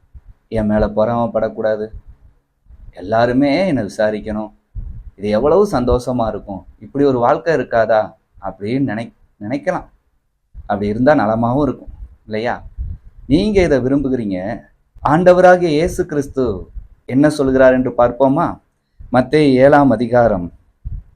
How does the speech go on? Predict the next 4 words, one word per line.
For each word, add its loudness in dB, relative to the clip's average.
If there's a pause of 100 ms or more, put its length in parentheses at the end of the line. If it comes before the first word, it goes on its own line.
(500)
பன்னிரெண்டாம் 6
வசனம். -6 (240)
"ஆதலால் 2 (520)
மனுஷர் 4